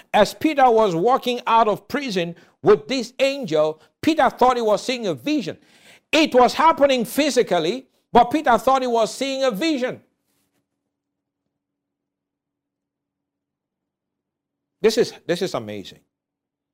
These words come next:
There are encounters in the spirit that will change your life forever. And I am very, very, uh, how do I say it? I'm very, there are people I listen to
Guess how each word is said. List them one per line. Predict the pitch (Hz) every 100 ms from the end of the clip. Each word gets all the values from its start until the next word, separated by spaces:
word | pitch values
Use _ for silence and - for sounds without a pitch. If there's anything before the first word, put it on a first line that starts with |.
| _ _ _ _
There | 180 185
are | 175
encounters | 160 160 - 214 233 220 220 208
in | 175
the | 143
spirit | 139 - - 196 202 196 _ _ _ _ _ -
that | 156 143
will | 123 143
change | - - 196 202 190
your | 135 135
life | 127 123 147 151 147 -
forever. | 117 117 110 101 - _ _ _ _ _ _ _ _ _ _ _ _ _ _ _ _ _ _ _ _ _ -
And | 139
I | - 185
am | 196
very, | 151 175 180
very, | 156 170 160 156 -
uh, | 147 139 127
how | 147
do | 165
I | 165
say | 156 156
it? |
I'm | 123 143
very, | 131 165 170 170
there | 151 170
are | 170
people | - 277 240 202
I |
listen | 160 202 185 185 147
to | 151